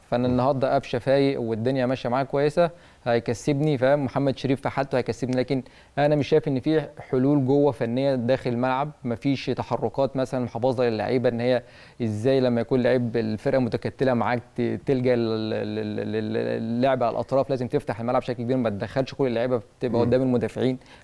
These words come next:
Speaker 1: لازم تفتح الملعب عشان تلاقي ثغرات تعرف تتحرك فيها
Speaker 2: مم.
Speaker 1: بشكل كويس. آه، زي ما قلت موسيماني يمكن محظوظ ان هو دلوقتي ان الزمالك خسر ماتشين، آه، اخرى وبيراميدز اتعادل الماتش الاخير،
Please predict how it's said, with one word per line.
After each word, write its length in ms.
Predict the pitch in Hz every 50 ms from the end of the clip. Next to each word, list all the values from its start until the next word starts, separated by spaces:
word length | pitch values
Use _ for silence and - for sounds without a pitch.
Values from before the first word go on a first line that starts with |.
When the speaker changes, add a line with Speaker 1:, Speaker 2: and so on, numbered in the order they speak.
| -
Speaker 1:
لازم 180 | 135 127 131 123
تفتح 320 | - 156 - - 143 117
الملعب 340 | 127 123 131 135 135 131 123
عشان 220 | 120 - 135 120
تلاقي 200 | - - 139 139
ثغرات 380 | 131 - 131 107 117 131 123 -
تعرف 160 | 139 127 -
تتحرك 420 | - 120 - - - 135 127 127 110 -
فيها 200 | - 131 135 135
Speaker 2:
مم. 60 | 135 - - - - -
Speaker 1:
بشكل 260 | - - 135 117 135
كويس. 480 | 127 - - 135 135 147 156 - - - - - - - - - - - - 127
آه، 400 | 123 123 123 123 123 120 123 135 139
زي 340 | 127 120 127 147 156 156 160
ما 140 | 151 143
قلت 240 | 147 160 165 156 -
موسيماني 760 | 139 113 117 107 107 113 113 113 107 - 123 127 135 143 143
يمكن 220 | 143 131 - 131
محظوظ 420 | 127 117 107 107 110 127 135 135 139
ان 140 | 135 123 120
هو 200 | 123 127 131 123
دلوقتي 440 | 113 117 113 117 131 131 120 -
ان 120 | 120 113 113
الزمالك 580 | 107 101 101 117 120 127 120 127 - - -
خسر 280 | 117 - - 120 - 131
ماتشين، 420 | 123 110 - - 135 135 131 120 113
آه، 520 | 113 107 104 104 92 98 - 208 - -
اخرى 320 | 117 - - 123 127 131 127
وبيراميدز 340 | 117 104 117 127 131 117
اتعادل 260 | 113 110 - 113 120 123
الماتش 240 | 117 117 123 - -
الاخير، 360 | 117 104 101 - 127 139 139